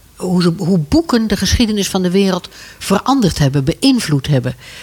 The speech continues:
Papyrus heet het. En ik denk dat de meeste luisteraars wel weten dat papyrus een van de grondstoffen is, eh, voor de,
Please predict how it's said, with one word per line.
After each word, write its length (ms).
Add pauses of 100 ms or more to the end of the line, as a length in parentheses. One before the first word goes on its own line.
(500)
Papyrus 560
heet 260
het. 180
En 180
ik 120
denk 160
dat 120
de 80
meeste 720 (140)
luisteraars 720
wel 140
weten 300
dat 200
papyrus 580
een 220
van 180
de 200
grondstoffen 680
is, 280
eh, 220 (520)
voor 240
de, 440